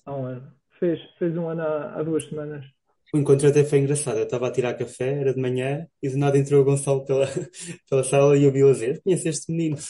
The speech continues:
Speaker 2: E tava, e aí estava ele com uma pessoa dos recursos humanos, estava a ter a apresentação da empresa,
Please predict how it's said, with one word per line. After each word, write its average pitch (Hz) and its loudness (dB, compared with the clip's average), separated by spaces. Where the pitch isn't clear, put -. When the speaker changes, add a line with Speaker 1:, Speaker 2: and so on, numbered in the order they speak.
Speaker 2:
E 120 -10
tava, 120 -8
e 117 2
aí 117 2
estava 113 -4
ele 117 -4
com 123 -4
uma 120 0
pessoa 135 2
dos 123 -4
recursos - -2
humanos, 139 -4
estava 123 -2
a 120 -4
ter 123 0
a 123 0
apresentação 120 -4
da 123 -4
empresa, 127 -2